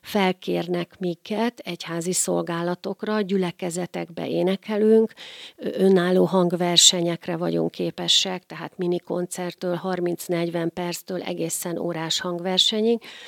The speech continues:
és az előbb említett hangszeres közreműködésen kívül Lozsányi Tamás mellett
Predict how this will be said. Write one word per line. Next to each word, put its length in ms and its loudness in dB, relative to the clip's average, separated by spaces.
és 400 2
az 180 -4
előbb 280 4
említett 460 0
hangszeres 500 0
közreműködésen 1120 -2
kívül 520 4
Lozsányi 460 4
Tamás 480 -2
mellett 520 0